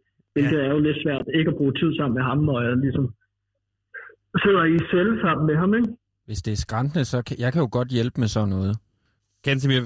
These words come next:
Speaker 2: jeg er nødt til at spørge dig, vil du overhovedet gerne ud af fængslet? Det virker, som om du hygger dig fint derinde.
Speaker 1: Drenge, drenge,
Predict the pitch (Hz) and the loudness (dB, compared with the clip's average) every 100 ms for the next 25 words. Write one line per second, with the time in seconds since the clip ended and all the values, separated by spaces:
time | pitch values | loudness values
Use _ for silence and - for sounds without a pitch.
0 | - - 131 139 143 139 131 127 120 110 | -4 -2 -2 0 0 2 2 0 0 2
1 | 160 180 151 147 196 190 147 139 - 127 | 2 2 0 0 0 0 -2 -2 -4 -6
2 | - _ _ _ _ 131 123 165 170 151 | -6 _ _ _ _ -2 2 2 2 2
3 | 139 131 147 160 135 165 139 135 135 143 | 2 4 4 2 0 -2 0 0 0 -4
4 | _ _ _ _ _ _ _ _ - 160 | _ _ _ _ _ _ _ _ 0 2
5 | 170 185 185 190 _ _ _ 151 143 156 | 4 2 0 -4 _ _ _ -2 0 2